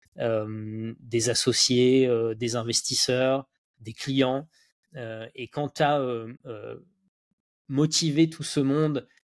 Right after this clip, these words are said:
et, euh, et embarqué tout ce monde, quand tu dois expliquer à tout ce monde que, bah, en fait, euh,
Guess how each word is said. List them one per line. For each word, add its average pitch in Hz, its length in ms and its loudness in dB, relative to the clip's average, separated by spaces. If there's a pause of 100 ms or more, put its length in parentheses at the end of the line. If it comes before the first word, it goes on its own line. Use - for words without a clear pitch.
(120)
et, 127 260 -2
euh, 120 200 0
et 127 120 -4
embarqué 135 420 -2
tout - 160 -14
ce - 140 -6
monde, 160 360 -2 (400)
quand 131 140 -4
tu - 180 -8
dois 139 160 4
expliquer 147 440 -2
à 135 60 2
tout - 160 -8
ce - 160 0
monde 143 260 0
que, 123 320 0
bah, 117 140 -2
en 117 80 -6
fait, 143 320 0
euh, 113 320 -2